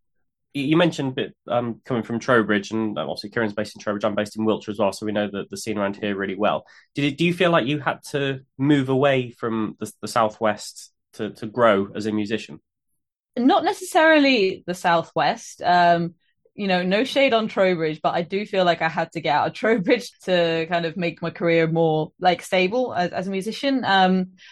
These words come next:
Speaker 2: not necessarily because there isn't, like, anything going on in Trowbridge, but I think I needed to, to go and find a city to find the kind of like-minded people that I needed to work with. Like, the, the scene was different. So, you know, I moved to a bigger city where there would be more musicians,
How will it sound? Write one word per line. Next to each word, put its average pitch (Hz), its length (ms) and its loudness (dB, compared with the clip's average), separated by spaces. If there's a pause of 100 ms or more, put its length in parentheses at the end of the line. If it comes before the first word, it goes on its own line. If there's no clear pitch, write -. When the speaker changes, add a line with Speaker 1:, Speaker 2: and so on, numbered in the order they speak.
(460)
Speaker 2:
not 269 260 0
necessarily 262 380 4
because 214 340 0
there 190 160 2
isn't, 226 480 -2
like, 214 200 0
anything 233 340 -4
going 226 240 0
on 226 80 -2
in 226 80 -4
Trowbridge, 226 440 2
but 180 120 4
I 190 140 4
think 196 260 -4
I 185 180 0
needed 170 400 -4 (160)
to, 165 280 2
to 170 100 -4
go 165 320 2
and 160 120 -2
find 170 280 0
a 170 40 -6
city 160 420 -8
to 175 120 -6
find 185 580 2 (380)
the 202 60 2
kind 208 260 2
of 180 80 0
like-minded 180 760 0
people 160 580 -4 (140)
that 190 140 -2
I 175 140 2
needed 170 360 0
to 190 100 -2
work 175 320 2
with. 202 260 -4
Like, 160 300 -4
the, 165 100 -4
the 175 160 -8
scene 196 320 -2
was 208 120 -4
different. 226 500 -2 (240)
So, 226 220 4
you 208 120 0
know, 180 80 4
I 170 80 4
moved 190 360 0
to 190 100 0
a 175 40 0
bigger 170 200 -2
city 180 280 -6
where 165 120 0
there 165 100 0
would 170 180 2
be 160 100 0
more 151 120 -2
musicians, 160 640 -4